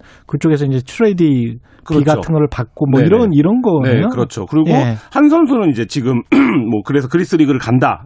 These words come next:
Speaker 2: 뭐 안
Speaker 1: 음.
Speaker 2: 간다, 아니다, 뭐 이런 얘기들이 있고,
Speaker 1: 음.
Speaker 2: 그리고 또 한 선수는 이제 어쨌든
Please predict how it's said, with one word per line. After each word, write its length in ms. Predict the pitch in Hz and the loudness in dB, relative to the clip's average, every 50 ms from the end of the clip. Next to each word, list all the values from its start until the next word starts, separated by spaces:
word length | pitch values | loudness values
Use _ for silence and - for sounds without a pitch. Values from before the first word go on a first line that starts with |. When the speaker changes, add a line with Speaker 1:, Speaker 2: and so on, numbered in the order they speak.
| - 113 | -4 -2
Speaker 2:
뭐 100 | 117 - | 0 0
안 80 | 151 139 | 2 2
Speaker 1:
음. 40 | |
Speaker 2:
간다, 300 | 143 156 147 139 139 117 107 | 2 2 0 0 0 0 0
아니다, 400 | 117 143 131 123 151 139 110 - - - - | 0 0 0 0 0 0 -2 -6 -10 -16 -8
뭐 100 | - 131 | -2 0
이런 160 | 139 151 147 139 | 2 2 2 2
얘기들이 260 | 139 127 127 131 113 | 2 0 0 -2 -4
있고, 280 | 95 - - 175 226 277 - - | -6 -6 -4 -4 -4 -4 -4 -4
Speaker 1:
음. 200 | 160 139 127 117 | -2 -2 0 0
Speaker 2:
그리고 160 | 107 165 160 - | 0 0 0 2
또 80 | 247 | 2
한 100 | 277 302 302 | 2 2 2
선수는 320 | 285 269 247 220 233 196 | 2 2 0 0 0 0
이제 100 | 151 123 113 | 0 0 0
어쨌든 580 | 117 127 - 214 196 - - 208 220 254 294 | -2 -2 -2 -4 -4 -4 -2 0 0 0 0